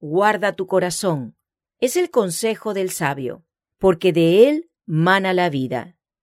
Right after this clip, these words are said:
¿Cuál es su pensamiento del hombre en su alma?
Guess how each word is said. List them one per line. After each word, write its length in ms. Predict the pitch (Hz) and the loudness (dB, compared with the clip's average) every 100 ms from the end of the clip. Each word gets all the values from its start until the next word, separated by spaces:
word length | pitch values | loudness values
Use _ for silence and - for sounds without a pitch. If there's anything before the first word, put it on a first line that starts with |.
| _ _ _ | _ _ _
¿Cuál 260 | 165 156 | 2 6
es 160 | 196 226 | 6 6
su 160 | 240 180 | 2 2
pensamiento 840 | 214 196 196 196 220 240 - 214 | 2 2 0 2 2 0 0 2
del 200 | 185 180 | 4 4
hombre 320 | 214 233 208 | 2 0 -2
en 80 | 190 | -2
su 260 | - 180 185 | -2 2 2
alma? 460 | 254 254 269 277 | 2 0 -4 -6